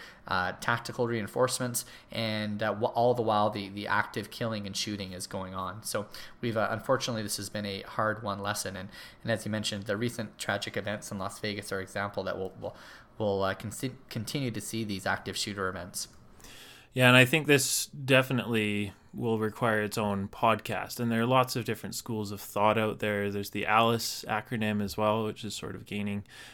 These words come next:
Speaker 2: popularity, the Alert, Lockdown, Inform, Counter, and Evacuate,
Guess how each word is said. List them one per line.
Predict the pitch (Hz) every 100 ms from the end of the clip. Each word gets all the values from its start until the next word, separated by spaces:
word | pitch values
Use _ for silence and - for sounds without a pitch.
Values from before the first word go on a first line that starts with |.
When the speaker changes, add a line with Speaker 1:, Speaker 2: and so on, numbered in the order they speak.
| -
Speaker 2:
popularity, | 117 104 101 101 104 104
the | 101
Alert, | 98 104 107
Lockdown, | 101 104 - 107 98
Inform, | 95 98 98 101
Counter, | - 98 98 95
and | 95
Evacuate, | 98 107 113 - 107 101 -